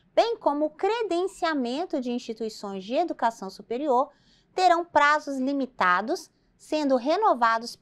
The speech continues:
periodicamente após processo regular de avaliação. Professora, o que que é isso?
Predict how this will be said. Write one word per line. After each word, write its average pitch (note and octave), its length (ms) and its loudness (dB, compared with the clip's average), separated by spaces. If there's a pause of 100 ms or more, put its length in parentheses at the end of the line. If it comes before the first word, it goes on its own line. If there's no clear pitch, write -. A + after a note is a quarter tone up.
(120)
periodicamente D4 1300 0
após - 480 0
processo B3+ 580 -4
regular A#3+ 640 -2 (380)
de A#3+ 240 -4
avaliação. A#3+ 1040 -2 (300)
Professora, D#4 420 0
o F4+ 40 -2
que D#4 140 -6
que E4+ 120 -4
é A4 160 0
isso? F#3+ 340 -6